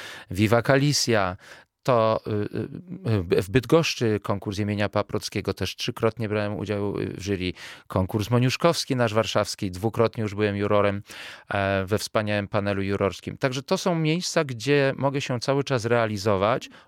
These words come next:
oceniać i korzystać z tego wielkiego dorobku, z tej księgi, naprawdę zapisanej, y, w-, na wielu kartach, e, y,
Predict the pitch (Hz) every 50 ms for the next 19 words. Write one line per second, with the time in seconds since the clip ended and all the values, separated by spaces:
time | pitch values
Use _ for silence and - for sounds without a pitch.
0 | _ _ - 104 101 - - - 127 113 107 101 98 110 139 - - - - -
1 | _ - - - - 117 104 - 147 160 - - - - - - - - - -
2 | - - - 110 98 104 104 101 101 95 104 107 101 - 135 117 127 120 104 107
3 | 107 110 104 - 107 92 104 101 - _ _ _ - - - 139 135 139 127 113
4 | 104 98 95 113 123 - 208 190 147 127 107 101 104 - - 110 - 156 160 143
5 | 135 131 - - - - - - - - - - _ - 107 104 107 107 104 104
6 | - - 98 92 101 110 110 113 101 110 143 160 160 147 - 147 113 - - -
7 | 92 87 98 101 - _ - - - - _ - 95 95 98 98 95 92 95